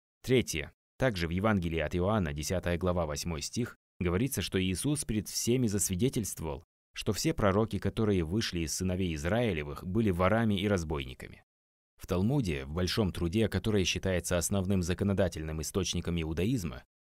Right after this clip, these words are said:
а в наше время является религиозным источником ортодоксальных иудеев в Израиле и во всем мире, Талмуд у них занимает более высокое положение, чем Тора. Первое. Учение Иисуса является неверием. Его ученик Иаков – неверующий,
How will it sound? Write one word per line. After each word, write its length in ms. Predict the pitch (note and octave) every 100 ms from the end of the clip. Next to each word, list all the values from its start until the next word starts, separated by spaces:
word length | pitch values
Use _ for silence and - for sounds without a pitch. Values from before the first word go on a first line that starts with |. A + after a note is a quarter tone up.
| _
а 120 | E2+ D2+
в 80 |
наше 220 | E2+ E2+ D#2+
время 260 | F#2 F2
является 480 | D#2+ D#2+ F#2+ E2+ F2+
религиозным 560 | E2+ F2+ G#2 G#2 F#2+ F2+
источником 580 | - G#2+ - F2 F2+
ортодоксальных 680 | F2+ G2 G2 - F#2 D#2 D2
иудеев 440 | F2 E2+ F#2 E2+ D#2
в 140 | E2+
Израиле 480 | E2 G#2 A#2+ E2+ D2
и 40 |
во 120 | D#2+
всем 240 | E2+ A2 G#2
мире, 360 | G2+ C#2 - - _ _ _ -
Талмуд 340 | D#2+ F2+ B2+
у 40 | G#2+
них 180 | A2 F2+
занимает 440 | F#2 G2 A2+ F#2+
более 360 | F2+ B2+ G#2 E2
высокое 440 | E2 G#2 G2 F2+
положение, 560 | F2 E2+ D2+ G2+ F#2 E2
чем 200 | G#2+ G2+
Тора. 360 | F2 C2 - - _ _ _
Первое. 440 | B2+ G#2 D2+ C2 - _
Учение 500 | G#2 - C#3+ A#2 G2+
Иисуса 380 | F#2 - B2+ C#3
является 580 | A2 F2 G2 G#2+ F#2 A2+
неверием. 580 | B2+ F#2 D#2 C#2 B1+ - -
Его 380 | G2 G2 A#2+
ученик 400 | G#2 - F#2+ G#2+ F2
Иаков – 520 | G2 A#2+ - D2+ -
неверующий, 800 | G3 A3 C3 E2 C#2 - G#1+